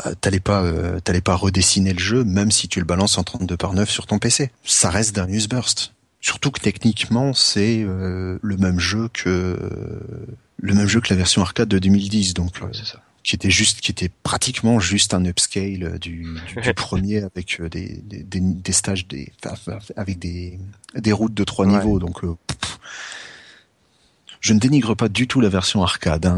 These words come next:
Speaker 2: Non, non, mais
Speaker 1: entendons-nous
Speaker 2: super.
Speaker 1: bien. Mais en termes de, en termes techniques, c'était pas, euh, c'était pas renversant non plus. C'était vraiment un upscale et ils avaient réarrangé certains stages et ça s'arrêtait là.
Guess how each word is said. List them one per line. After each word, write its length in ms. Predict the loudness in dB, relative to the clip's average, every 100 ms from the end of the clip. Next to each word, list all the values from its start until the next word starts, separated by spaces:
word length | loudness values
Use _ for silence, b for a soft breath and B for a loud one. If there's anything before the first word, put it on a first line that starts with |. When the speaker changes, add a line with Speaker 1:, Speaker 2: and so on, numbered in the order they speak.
| 2
Speaker 2:
Non, 100 | 2
non, 80 |
mais 60 | 2
Speaker 1:
entendons-nous 380 | 2 4 4 4
Speaker 2:
super. 180 | 2 -4
Speaker 1:
bien. 160 | -6 -6 -4
Mais 260 | 2 4
en 100 | 4
termes 300 | 4 2 2
de, 300 | 2 0 0 -2
en 120 | -2
termes 240 | 2 2 4
techniques, 440 | 2 2 0 0
c'était 260 | 0 -2 -4
pas, 300 | 0 2 2
euh, 80 | 0 -8 -12
c'était 380 | 0 2 4 2
pas 100 | 2
renversant 480 | 2 2 2 0 2
non 140 | 0
plus. 160 | 0 0
C'était 260 | 0 0 -2
vraiment 360 | 0 2 4
un 100 | 4
upscale 580 | 2 0 -2 -2 -2 -4
et 60 | -6
ils 220 | -4 -4
avaient 180 | -2 -2
réarrangé 580 | 0 0 0 -2 0
certains 340 | 0 -2 -4 -4
stages 340 | -2 -2 -2
et 60 | -2
ça 140 | 0
s'arrêtait 380 | 0 -2 -6 -4
là. 140 | -6